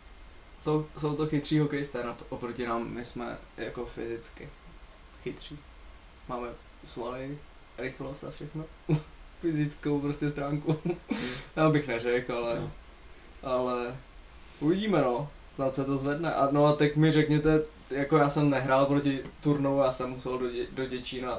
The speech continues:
Speaker 1: s holkama, kde jsem vyhrál pět čtyři. <laughs> Takže,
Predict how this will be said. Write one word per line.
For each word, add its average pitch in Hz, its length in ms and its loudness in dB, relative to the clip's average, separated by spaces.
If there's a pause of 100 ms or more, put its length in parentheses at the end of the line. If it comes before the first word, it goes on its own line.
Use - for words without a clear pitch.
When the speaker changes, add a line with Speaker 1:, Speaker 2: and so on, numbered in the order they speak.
Speaker 1:
s 135 80 -12
holkama, 127 580 -4 (180)
kde 113 140 -6
jsem 123 200 -4
vyhrál 113 500 -4
pět - 180 -8
čtyři. - 400 -8 (400)
<laughs> 180 680 4 (1300)
Takže, 160 640 8